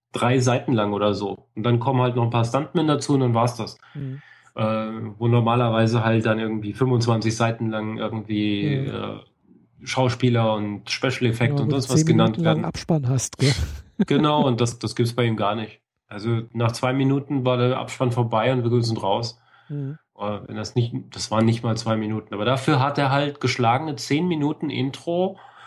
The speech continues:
Speaker 1: mit diesem Kreuz und noch mit ein paar weiteren Szenen genutzt, um alle Schauspieler und alle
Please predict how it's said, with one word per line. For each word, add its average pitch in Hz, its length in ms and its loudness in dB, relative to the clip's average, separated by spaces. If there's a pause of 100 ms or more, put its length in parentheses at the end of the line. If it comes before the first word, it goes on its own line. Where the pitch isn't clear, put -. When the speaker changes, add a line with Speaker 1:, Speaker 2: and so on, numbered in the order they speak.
(140)
Speaker 1:
mit 127 240 0
diesem 120 220 2
Kreuz 160 500 0
und 151 140 -4
noch 160 180 0
mit 160 160 -4
ein 143 80 -2
paar 127 160 -2
weiteren 123 500 -2
Szenen 135 460 2
genutzt, 127 500 0
um 143 360 -4
alle 127 320 2
Schauspieler 131 640 2
und 117 160 -4
alle 123 640 0